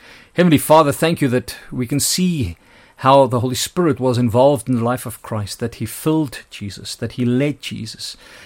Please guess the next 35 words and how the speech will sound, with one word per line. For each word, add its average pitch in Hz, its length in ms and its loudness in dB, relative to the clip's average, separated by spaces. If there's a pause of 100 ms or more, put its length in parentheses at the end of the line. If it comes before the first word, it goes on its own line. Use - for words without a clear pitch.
(100)
that 127 160 2
he 139 120 2
empowered 151 600 0
him. 101 280 -8 (640)
And 131 100 -2
Father, 175 260 2
we 160 100 4
pray, 139 540 0 (220)
as 147 320 -2
we 165 140 0
are 160 160 2
filled 143 340 -4
with 135 80 -8
the 110 80 -8
Holy 120 160 -4
Spirit, 110 480 -6
and 120 140 0
the 120 180 -4
Spirit 156 380 -6
of, - 140 -10 (120)
your 135 220 -8
Spirit 151 400 -4
indwells 131 580 -2
us, 110 320 -6 (580)
uh, 117 100 -6
that 135 380 0
I, 139 140 -4 (140)
we 147 260 0
pray 156 380 4
that 123 240 0
your 127 80 0
Holy 131 160 0
Spirit 156 420 -4
will 127 140 -4
also, 127 520 -2